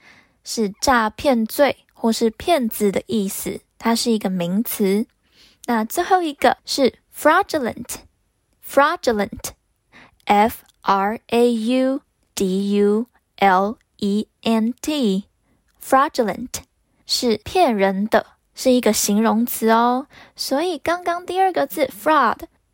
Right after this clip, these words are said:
字尾再加U L E N T，就会变成fraudulent，变成一个形容词。那今天我们要创意联想的单字就是fraudulent，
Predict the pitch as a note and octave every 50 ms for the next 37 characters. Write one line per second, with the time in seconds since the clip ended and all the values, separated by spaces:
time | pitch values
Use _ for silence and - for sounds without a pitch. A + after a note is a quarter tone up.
0 | _ _ _ _ _ - - F4 E4+ C#4+ B3 G3+ F#3 - - - _ _ - -
1 | B3+ A3+ G3+ - A3+ A3 A3 A3+ A#3+ - _ - - B3 C4 C#4 C#4+ D4 - -
2 | - G3 F#3+ G3 G3 - - A3+ A3+ - - A#3 A3+ A#3+ B3+ - - D#4 B3+ G3
3 | A#3+ - _ _ _ _ _ _ _ - - A3+ A3+ B3+ A#3+ A3+ - B3 A#3 G#3+
4 | G#3 - G3+ G3 G3+ - - B3+ C4+ D4+ F4 - - B3 A3 F#3+ - - - -
5 | - - - - - B3 A#3 A3 - G#3 G3+ G3 G3 - G#3 G3+ G3 - F#3+ F#3+
6 | G3+ G#3 G3+ G3+ G#3 A#3 - - - A3+ G3+ G3 G#3 A#3 C#4+ _ _ _ _ _
7 | _ _ _ _ _ _ - D#4+ E4 D#4+ D#4+ E4+ F4+ F4 F#4 F#4 F#4+ F#4+ F4 A#3+
8 | G#3 G3+ G#3 A3 A3+ G#3+ - - A#3+ A#3+ A#3 A#3 A#3 A3 G#3 G#3+ A3+ - B3+ A3+
9 | A3+ - A#3 - B3 B3+ C#4+ D#4 - - D#4+ B3 - _ _ _ - - G#3+ G#3+
10 | G#3+ - G#3 - - _ - - - E4 E4 F4+ F#4+ - - B3+ G#3+ F#3+ - -
11 | - -